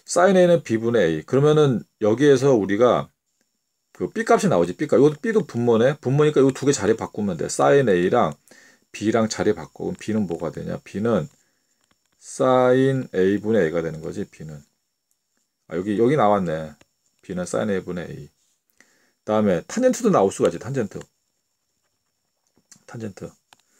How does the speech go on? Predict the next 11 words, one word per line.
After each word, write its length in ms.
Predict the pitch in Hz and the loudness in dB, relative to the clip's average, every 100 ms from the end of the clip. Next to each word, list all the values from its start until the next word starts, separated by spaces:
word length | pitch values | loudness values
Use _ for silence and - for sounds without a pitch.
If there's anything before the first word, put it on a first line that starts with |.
| _ _ _ _ | _ _ _ _
탄젠트 540 | 170 170 170 147 - | -4 0 0 0 0
A. 340 | 107 85 76 71 _ _ _ _ _ _ _ _ _ _ _ _ _ | 0 0 -4 -12 _ _ _ _ _ _ _ _ _ _ _ _ _
탄젠트 460 | - 190 185 185 156 | -8 -2 2 2 2
A는 280 | 139 139 107 | 2 2 0
밑변분의 600 | 117 - 156 147 139 123 | -4 -2 -2 0 -2 -2
높이, 160 | 98 - | -6 -8
그러니까 280 | 82 - | -10 -8
C분의 480 | - - 170 160 143 | -6 -4 -4 -2 -2
A라고, 400 | 78 78 - 76 | -4 -6 -10 -12
C분의 420 | - 123 107 101 - | -14 -12 -8 -8 -8
A. 220 | 78 | -14